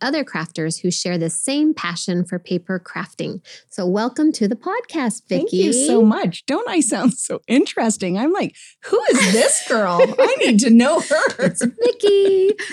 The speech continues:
Speaker 1: That's why we're so, so happy that you're here in the studio today. So
Speaker 2: I'm excited. And this is my first ever podcast. So this is some exciting firsts.
Speaker 1: It is so fun. We have so many things that we could talk about. Um,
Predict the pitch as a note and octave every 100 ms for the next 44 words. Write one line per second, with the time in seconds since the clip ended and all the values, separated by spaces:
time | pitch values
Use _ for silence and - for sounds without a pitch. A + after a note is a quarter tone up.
0 | D#4 A#3+ B3+ E4+ C4+ D#4+ - A#3 C4 D4
1 | E4+ - - - F4 D4 F#4 C4 A#3 G#3+
2 | F#3 G3+ B3 F3+ F3 F#3 - D#3+ D#3 F3+
3 | - - - - - F3 F#3+ F#3 G3+ -
4 | A#3 F4+ F3+ G#3 A3+ C#4+ F4 C#4+ A3 G#3+
5 | A3 G#3+ G#3 G#3 F#3+ F3+ G#3+ C#4 - -
6 | E3+ - F3 G3+ E3+ - - E4+ F#3 F3+
7 | F#3 - F#3+ G#3+ F#3+ F3 - A3 D4 F#3+
8 | - - A3 G3+ - G3 - F#3 E3+ F3+
9 | F#3 E3+ A#3 A3+ A#3 A#3 G3+ G3 - -
10 | F3 F#3 - D#3+ - - - - - -
11 | - - - G3 F#3 E3 E3